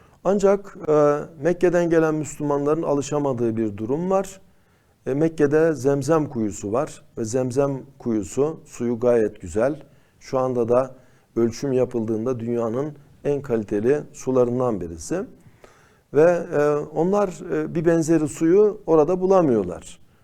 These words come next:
Ancak bir kişinin, e, bahçesinden çıkan kuyu, oranın suyu gayet güzel ve Zemzem'i hatırlatıyor.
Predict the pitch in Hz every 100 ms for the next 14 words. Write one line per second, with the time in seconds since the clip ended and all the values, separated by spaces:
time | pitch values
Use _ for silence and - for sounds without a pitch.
0 | _ 175 175 170 143 185 - - 165 160
1 | 131 98 - - _ _ _ _ 120 120
2 | 117 131 131 143 - 147 147 147 139 -
3 | 117 110 - 117 135 190 - - _ 156
4 | 156 135 127 - 127 120 117 107 104 -
5 | 95 104 160 190 - _ _ _ _ 135
6 | 131 117 151 113 117 156 143 143 131 127
7 | 120 110 85 -